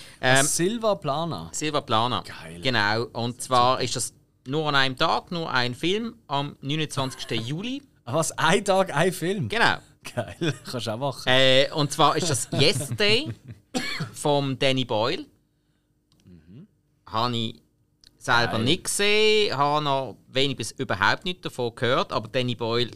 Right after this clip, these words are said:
Speaker 2: grundsätzlich bei mir ein Stein im Brett. Ich mag den Typ irgendwie als Regisseur.
Speaker 1: Mhm.
Speaker 2: Und hey, Silva Plana,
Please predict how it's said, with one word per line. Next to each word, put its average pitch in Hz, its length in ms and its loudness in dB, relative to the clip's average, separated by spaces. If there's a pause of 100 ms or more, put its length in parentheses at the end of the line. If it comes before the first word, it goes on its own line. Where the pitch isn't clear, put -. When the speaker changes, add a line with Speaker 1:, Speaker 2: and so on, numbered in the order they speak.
(140)
Speaker 2:
grundsätzlich 117 680 -6
bei - 100 -10
mir 98 220 -8
ein 90 80 -10
Stein 101 240 -2
im 147 100 -10
Brett. 78 240 -10 (100)
Ich - 120 -20
mag 113 260 -10
den 139 180 -14
Typ - 260 -18
irgendwie 151 360 -14 (280)
als - 120 -14
Regisseur. - 480 -8 (440)
Speaker 1:
Mhm. 104 60 -10
Speaker 2:
Und 139 360 4
hey, 139 280 0
Silva 135 380 -2
Plana, 131 580 -2